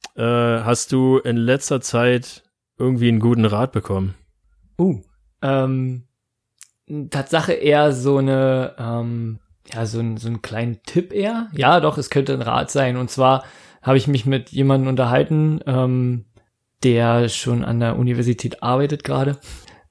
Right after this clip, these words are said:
Speaker 2: ähm, und, äh, eine Postdoc-Stelle hat. Und ich habe mich da erkundigt, hey, wie viel arbeitest du eigentlich und wie wenig arbeitest du eigentlich, ohne ein schlechtes Gewissen zu haben?
Speaker 1: <laughs>
Speaker 2: Ähm,
Speaker 1: Geil.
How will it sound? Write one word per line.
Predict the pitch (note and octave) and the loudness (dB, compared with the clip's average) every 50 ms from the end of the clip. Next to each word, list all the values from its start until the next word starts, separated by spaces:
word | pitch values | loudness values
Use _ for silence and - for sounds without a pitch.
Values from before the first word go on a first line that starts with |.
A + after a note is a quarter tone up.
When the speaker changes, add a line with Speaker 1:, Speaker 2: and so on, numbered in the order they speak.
| _ - | _ 0
Speaker 2:
ähm, | B2+ B2+ B2 A#2+ A#2+ A#2+ A#2+ - | 2 4 4 4 4 2 2 0
und, | - - B2 A#2+ A#2+ A#2 A#2+ A#2 A#2 A2 - - - | -2 -2 0 0 2 2 2 2 0 -2 -4 -6 -8
äh, | - A2 G#2+ | -6 -4 -4
eine | G#2+ A2+ A2 | -4 -4 -2
Postdoc-Stelle | - C#3+ D#3 - - F#3 E3+ - - F3+ F3 F3+ D#3+ | -2 -2 0 0 0 0 -2 0 2 2 4 4 4
hat. | E3 F3+ E3+ - | 2 2 0 0
Und | - B2+ | -2 -4
ich | B2+ A#2 - C#3 | -4 -2 -2 -4
habe | C3+ C#3 | -2 -2
mich | B2 - | -2 0
da | - C3 C3 | 2 2 2
erkundigt, | B2+ A#2+ - C#3 C#3 C3 A2+ - - - - - - - _ - | 2 2 2 2 2 2 0 -2 -8 -20 -20 -20 -20 -20 _ -2
hey, | - C3+ B2 - - - | 0 0 0 0 -2 -8
wie | - A#2+ G#2+ G#2 A#2+ C3 G3+ | -14 -12 -12 -6 -2 0 0
viel | F#3+ - G#3 G3 F#3 - | 2 4 4 2 2 2
arbeitest | - C#3 C#3+ D#3+ E3 C#3+ C#3 - - | 2 2 4 4 2 0 -2 -4 -2
du | D3+ D3 C#3+ - - - | -2 -2 -2 -2 -4 -2
eigentlich | C3+ B2+ C#3 C#3 - F3+ F3+ F#3 F3 - | -2 -2 -2 -2 -2 -2 -2 -2 -2 -4
und | - C3 C3 B2+ - - | -6 -4 -4 -6 -6 -8
wie | - A#2 C3+ C#3+ C#3 A2+ G2+ G2 | -8 -4 -2 -2 -2 -2 0 2
wenig | D#3 E3+ G3 G3 - - | 4 4 4 2 -2 -4
arbeitest | A#2+ B2 C3+ C#3 C#3 - C3 - | -4 -2 -2 -2 -2 -4 -6 -6
du | - | -6
eigentlich, | C3 C3 C3+ C3 C3 A#2+ - - - _ _ _ _ | -4 -4 -2 -2 -4 -6 -8 -12 -20 _ _ _ _
ohne | F3 D#3 C#3+ C#3+ C3+ | 2 2 2 2 2
ein | B2 | 0
schlechtes | - - B2+ G2+ A#2 - | -4 -4 -4 -4 -6 -6
Gewissen | - - - C#3+ C3+ - C3+ | -4 -2 0 0 0 0 0
zu | - - G#3 | 2 4 4
haben? | - A3 G#3+ - F#3+ G3+ A3 F#3 - | 4 4 4 4 2 2 2 0 -2
Speaker 1:
<laughs> | - - - - - D3+ C#3+ | -4 -6 -6 -6 -6 -2 2
Speaker 2:
Ähm, | D#3+ D3+ D3+ | 4 4 6
Speaker 1:
Geil. | C#3+ - C#3+ C#3 B2+ | 6 6 6 4 2